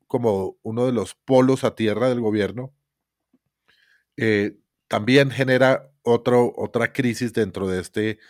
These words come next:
ambiente caótico. De manera que lo que está pasando ahorita, es decir, la, la cruda realidad le estaba pasando una cuenta de cobro a la misma reforma y a la ministra Corcho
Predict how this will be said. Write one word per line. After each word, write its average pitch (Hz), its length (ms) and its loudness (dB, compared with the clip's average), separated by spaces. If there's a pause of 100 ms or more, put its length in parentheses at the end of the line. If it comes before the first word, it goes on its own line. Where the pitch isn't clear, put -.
(600)
ambiente 101 480 -6
caótico. - 560 -4 (320)
De 117 80 -6
manera 131 300 2
que 156 100 -2
lo 120 140 0
que 113 100 -6
está 156 320 -2
pasando 151 380 -2
ahorita, 143 540 -2
es 104 140 -8
decir, 107 480 -8
la, 110 400 -2 (100)
la 101 260 -6
cruda 170 400 -2
realidad 123 640 0
le 127 80 -6
estaba 113 360 -2
pasando 104 320 -6
una 123 120 -4
cuenta 135 500 -2
de 139 120 -4
cobro 123 400 -2 (380)
a 104 100 -8
la 104 140 2
misma 107 380 -2
reforma 123 580 0
y 104 140 -4
a 92 260 -2
la 95 160 -10
ministra 92 540 -6
Corcho - 560 -6